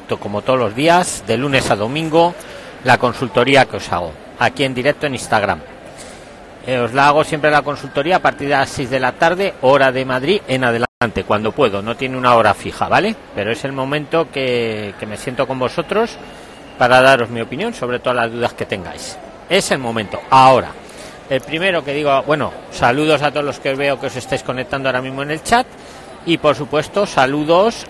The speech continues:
a los que lo veáis luego. Ya sabéis que dura veinticuatro horas el vídeo, ¿vale? Que a las veinticuatro horas se borran.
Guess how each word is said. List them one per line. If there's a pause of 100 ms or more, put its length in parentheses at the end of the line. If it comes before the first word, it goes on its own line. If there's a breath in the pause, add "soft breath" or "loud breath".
a
los
que
lo
veáis
luego. (400)
Ya
sabéis
que
dura
veinticuatro
horas
el
vídeo,
¿vale?
Que
a
las
veinticuatro
horas
se
borran.